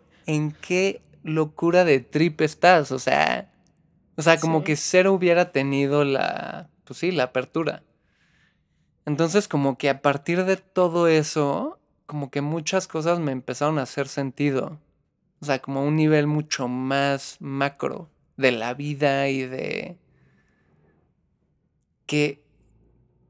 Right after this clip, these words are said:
Speaker 1: que lo increíble de eso es que te pone en una perspectiva mucho más ligera. Eso es lo que yo he sentido. O sea, como que mucho más ligereza en mi caminar, ¿sabes?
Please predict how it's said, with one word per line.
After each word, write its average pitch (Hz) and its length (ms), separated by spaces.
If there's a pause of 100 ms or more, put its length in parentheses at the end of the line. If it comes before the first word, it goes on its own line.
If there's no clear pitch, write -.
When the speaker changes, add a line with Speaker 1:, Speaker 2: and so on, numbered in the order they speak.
(400)
Speaker 1:
que 160 140
lo 147 120
increíble 147 640
de 180 60
eso 160 140
es 175 100
que 143 140
te - 140
pone 151 280
en 170 60
una 175 180
perspectiva 143 960 (1300)
mucho 147 400
más 147 280
ligera. 151 640 (440)
Eso 160 180
es 175 80
lo 143 120
que 131 140
yo 135 120
he 143 60
sentido. 143 600 (800)
O - 40
sea, 139 200
como 139 280
que - 120
mucho 139 440
más 147 280
ligereza 143 720
en 147 140
mi 123 100
caminar, 127 800
¿sabes? 151 600